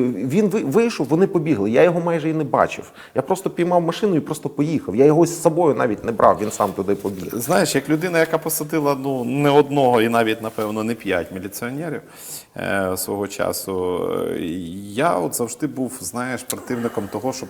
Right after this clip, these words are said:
Speaker 2: ну, накручувати зверху щось. Знаєш, як казали раніше, "Ти вміняй все, щось відвалиться", як кажуть. Але тут же ж такі, ну, незрозумілий с-, а ч-, навіщо це було прокуратурі кріпити тебе аж так?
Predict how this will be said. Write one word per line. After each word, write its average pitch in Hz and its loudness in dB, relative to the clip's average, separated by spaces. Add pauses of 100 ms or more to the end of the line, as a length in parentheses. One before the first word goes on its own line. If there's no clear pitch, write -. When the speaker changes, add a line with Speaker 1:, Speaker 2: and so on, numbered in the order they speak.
Speaker 2:
ну, 101 -6
накручувати 104 -4
зверху 95 -2
щось. 80 -6 (400)
Знаєш, 185 -2
як - -4
казали 92 0
раніше, 87 -6
"Ти 127 -4
вміняй 139 0
все, 151 -2
щось - -6
відвалиться", 92 -6 (420)
як - -10
кажуть. 80 -6
Але 117 0
тут 156 -8
же 156 -4
ж 139 -8
такі, 139 -8
ну, 120 -6
незрозумілий 120 -4
с-, 117 -8 (240)
а - 2
ч-, - -6 (100)
навіщо 131 -2
це - -4
було 113 2
прокуратурі 104 -6 (420)
кріпити 85 -12 (140)
тебе 80 -12
аж - -12
так? - -12